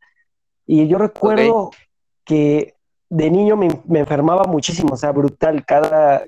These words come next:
Speaker 1: cada mes me enfermaba de lo que serían las, las anginas y me inyectaban constantemente.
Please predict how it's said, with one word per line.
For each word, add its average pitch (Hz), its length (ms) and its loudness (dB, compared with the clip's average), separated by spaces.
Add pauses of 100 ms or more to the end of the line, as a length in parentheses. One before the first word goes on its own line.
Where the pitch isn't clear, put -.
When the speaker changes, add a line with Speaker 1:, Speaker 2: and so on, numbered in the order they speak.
Speaker 1:
cada 156 280 0
mes 170 260 0
me 175 100 2
enfermaba 143 520 0
de 131 300 -2
lo 135 140 -4
que - 100 -18
serían 139 280 0
las, 156 160 0 (240)
las 127 200 -2
anginas 190 440 -4 (880)
y 151 100 -2
me 147 100 0
inyectaban 143 580 -2
constantemente. 151 1160 -2